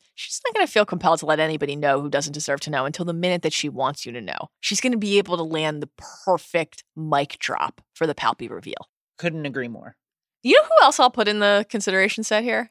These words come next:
Speaker 1: A little bit of a curveball candidate. I'll throw out Samwell Tarly.
Speaker 2: Oh,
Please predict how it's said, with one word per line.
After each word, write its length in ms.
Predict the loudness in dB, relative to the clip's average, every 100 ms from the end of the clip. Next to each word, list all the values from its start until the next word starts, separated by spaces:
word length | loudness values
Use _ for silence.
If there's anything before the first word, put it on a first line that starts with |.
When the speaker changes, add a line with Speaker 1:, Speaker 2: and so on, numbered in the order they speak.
| _ _ -8
Speaker 1:
A 40 |
little 80 | -4
bit 100 | 0
of 80 | 2
a 280 | 4 2 -6 _ _ _
curveball 400 | 2 4 4 2
candidate. 460 | 2 -2 -2 -4 -4 _ _ _ 2
I'll 60 | 6
throw 140 | 8 8
out 60 | 6
Samwell 340 | 4 2 2
Tarly. 380 | 4 2 4 0 -4 _ _ _
Speaker 2:
Oh, 460 | 2 4 4 2